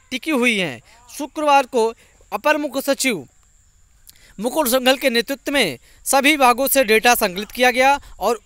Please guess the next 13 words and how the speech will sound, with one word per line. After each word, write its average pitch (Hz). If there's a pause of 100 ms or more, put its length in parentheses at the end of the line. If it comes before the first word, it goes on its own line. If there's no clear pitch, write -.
उच्च 320
स्तर 247
पर 254
इसकी 233
जानकारी 202
दी 262
गई। 165 (300)
इसके 277
बाद 247
सरकार 240 (100)
तय 262
करेगी 247
कि 220